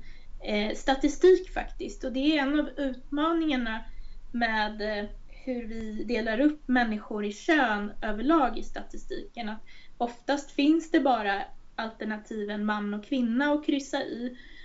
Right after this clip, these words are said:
och, eh, det är, därför vet vi faktiskt inte så mycket om den här gruppen.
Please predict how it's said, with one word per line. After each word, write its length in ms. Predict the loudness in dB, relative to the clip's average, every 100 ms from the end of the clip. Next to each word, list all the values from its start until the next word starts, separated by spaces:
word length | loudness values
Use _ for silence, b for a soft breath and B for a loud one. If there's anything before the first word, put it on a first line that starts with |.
| B B
och, 280 | -2 0 2 0 -4 -8
eh, 260 | -6 -4 -4 -2
det 280 | 0 2
är, 200 | 2 -2 -6 -10 2
därför 460 | 6 6 4 2
vet 300 | 0 -2 -4 4
vi 100 | 4
faktiskt 520 | 4 -6 -8 -12 -6
inte 520 | -4 -4 -6 -10 -10 -10 b b
så 160 | 0 2
mycket 580 | 2 -2 -6 2 2 0 -10 -8
om 360 | -4 -2 -2 -4 -8 -10
den 140 | -6
här 200 | -4 -2
gruppen. 720 | 2 2 0 -8 -8 -6 -8